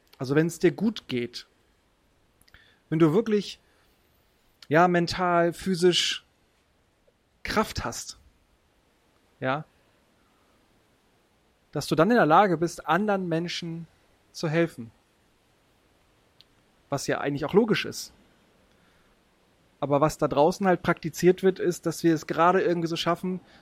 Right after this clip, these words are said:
stell dir vor, du bist ein Handy, ja, oder ein Smartphone, ein iPhone als Beispiel, und, äh,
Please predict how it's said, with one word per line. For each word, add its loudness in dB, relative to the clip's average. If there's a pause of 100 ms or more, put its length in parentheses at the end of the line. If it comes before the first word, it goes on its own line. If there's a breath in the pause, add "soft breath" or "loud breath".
(100)
stell 2
dir 6
vor, 2
du -6
bist -4
ein -2
Handy, -2
ja, 0
oder 0
ein -2
Smartphone, -2
ein -10
iPhone -4
als -8
Beispiel, -6 (520 soft breath)
und, -4
äh, 0